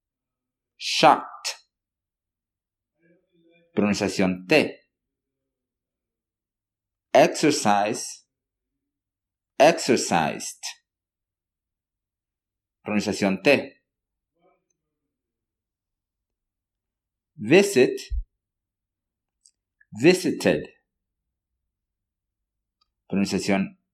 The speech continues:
I D. Clean, cleaned. Pronunciación D.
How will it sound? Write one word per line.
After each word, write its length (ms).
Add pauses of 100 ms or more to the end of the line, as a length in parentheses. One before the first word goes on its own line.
(120)
I 240
D. 400 (1900)
Clean, 720 (1600)
cleaned. 680 (2250)
Pronunciación 720
D. 480